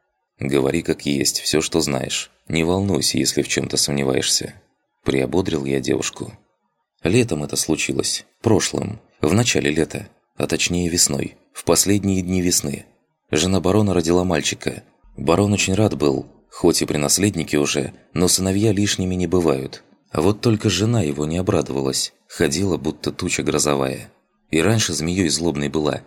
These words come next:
а теперь будто водой святой ошпарили. Ведьму. Запало мерзавке в голову,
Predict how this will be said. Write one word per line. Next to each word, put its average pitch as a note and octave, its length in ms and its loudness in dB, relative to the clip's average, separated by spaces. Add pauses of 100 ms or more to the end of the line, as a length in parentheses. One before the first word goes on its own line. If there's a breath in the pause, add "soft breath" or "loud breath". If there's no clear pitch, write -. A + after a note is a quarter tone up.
(160)
а C#2+ 120 -4
теперь D#2 280 -2
будто D#2 320 -2
водой D#2 460 0
святой C#2 400 -2
ошпарили. C#2 540 -4 (220)
Ведьму. C#2 520 -4 (720)
Запало D#2+ 440 2
мерзавке D#2+ 520 -2
в C#2 60 -4
голову, E2 440 0